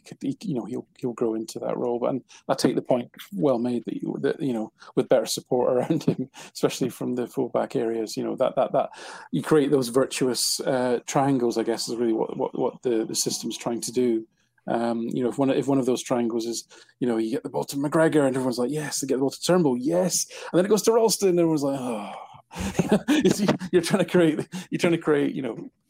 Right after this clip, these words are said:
you, you don't, you don't, listen, I, I don't, I'm probably the same as everyone else. You know,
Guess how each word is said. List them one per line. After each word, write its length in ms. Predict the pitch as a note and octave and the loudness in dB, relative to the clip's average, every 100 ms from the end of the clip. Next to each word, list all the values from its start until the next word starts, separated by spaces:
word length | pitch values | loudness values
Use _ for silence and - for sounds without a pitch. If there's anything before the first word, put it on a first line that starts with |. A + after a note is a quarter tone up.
| - - | -20 -20
you, 160 | - G3 | -4 0
you 100 | G#3+ | 2
don't, 140 | G#3 | 2
you 60 | G#3+ | 2
don't, 160 | G#3 G#3+ | 2 0
listen, 200 | F#3 F3 | 2 2
I, 200 | E3+ D3 | 2 2
I 40 | |
don't, 140 | D#3+ | 2
I'm 160 | D#3+ D#3+ | 2 2
probably 280 | D#3 C3+ B2+ B2+ | 0 0 -2 -4
the 60 | C#3+ | -8
same 260 | - C3 B2+ | -4 -2 -2
as 200 | B2 - - - - - - | -6 -12 -14 -10 -6 -6 -4
everyone 260 | C3+ B2+ B2+ | -2 0 2
else. 240 | C3 - | 0 0
You 60 | C3+ | -2
know, 160 | A2+ | -2